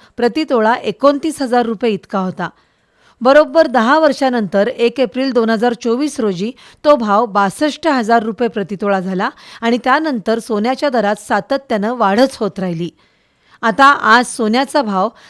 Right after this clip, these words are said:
तीन हजार पाचशे डॉलर प्रति औंस इतका असल्यानं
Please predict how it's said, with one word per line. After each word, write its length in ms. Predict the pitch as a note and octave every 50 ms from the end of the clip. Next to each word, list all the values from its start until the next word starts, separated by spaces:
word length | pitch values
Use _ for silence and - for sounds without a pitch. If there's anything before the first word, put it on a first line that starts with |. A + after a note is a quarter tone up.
| _ _ -
तीन 180 | C#4+ D4 D#4
हजार 280 | D#4 D4 C4 D4 C#4+ D4
पाचशे 460 | C#4+ - A3+ G3+ F#3 - - D4+ D#4
डॉलर 340 | D4 C4 A3+ G#3 G#3+ A#3 A#3+
प्रति 360 | A#3+ - A3+ G3 - B3 B3
औंस 260 | A3+ A3 A#3+ A#3+ A#3
इतका 400 | - - A3 - _ _ C#4+ C#4
असल्यानं 480 | C4 A3 - - A3 G#3 G3+ G3 E3+